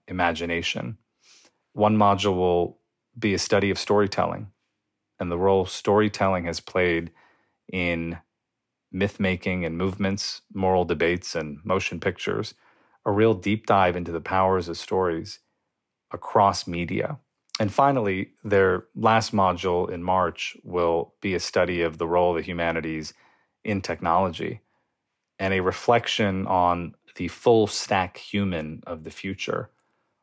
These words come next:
What might he or she look like twenty, thirty years from now? And they'll conclude their year with a creative work, be it a play or a portrait, poetry or prose.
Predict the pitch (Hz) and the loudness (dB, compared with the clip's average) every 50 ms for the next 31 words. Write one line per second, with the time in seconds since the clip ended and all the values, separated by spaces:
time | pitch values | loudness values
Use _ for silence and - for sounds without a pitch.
0 | _ _ _ - 101 104 95 - - 98 92 90 87 - - - - 101 92 90 | _ _ _ 0 4 4 4 4 2 0 0 0 -2 -4 -8 -6 -4 -2 -2 -2
1 | 85 - - 90 85 82 85 82 - - 92 78 76 82 - - - _ _ _ | -2 -4 -4 -6 -4 -4 -4 -4 -4 -2 -2 -2 -2 -4 -8 -12 -20 _ _ _
2 | _ _ _ - - 101 90 87 85 82 85 - - 92 87 82 82 80 82 85 | _ _ _ -8 -4 -4 -4 -2 -4 -6 -8 -6 -4 -2 -2 -2 -2 -2 -2 -2
3 | 82 - - 101 104 - - - 110 107 - _ _ _ _ _ _ _ _ _ | -4 -6 -8 -6 -4 -2 -2 -2 -4 -4 -8 _ _ _ _ _ _ _ _ _
4 | _ _ _ _ _ _ - 107 107 104 104 101 - - 117 107 - - - 143 | _ _ _ _ _ _ -4 -2 0 2 2 2 2 0 -2 -2 0 2 4 4
5 | 139 123 113 107 98 92 92 95 95 95 92 85 85 87 85 82 - - _ _ | 4 4 4 4 4 2 2 2 2 2 2 2 2 0 0 -2 -4 -10 _ _
6 | _ - - 87 - - - 110 104 98 101 104 101 87 82 85 78 - - - | _ -16 -16 -14 -12 -6 -2 2 4 4 4 4 4 2 0 0 -2 -2 -2 -4
7 | - - - _ _ _ _ _ _ _ - - - 95 95 98 92 90 87 82 | -8 -16 -20 _ _ _ _ _ _ _ -20 -18 -14 -8 -4 0 0 2 2 2
8 | 80 - - - 107 98 95 95 95 95 90 92 92 - _ _ - 87 82 73 | 0 -2 -2 0 2 4 4 6 4 4 2 -2 -6 -14 _ _ -6 -4 -2 -2
9 | - - - 104 98 98 - - 107 95 87 - _ _ _ _ _ _ _ _ | -4 -2 0 0 2 2 2 2 2 2 0 0 _ _ _ _ _ _ _ _
10 | _ _ _ _ _ _ _ - 101 98 95 98 95 - - 101 92 90 80 82 | _ _ _ _ _ _ _ 2 4 4 4 4 2 2 2 2 2 2 0 -2
11 | 82 - - 113 101 92 87 85 82 80 82 - | -2 -2 2 4 4 6 4 4 2 0 -4 -8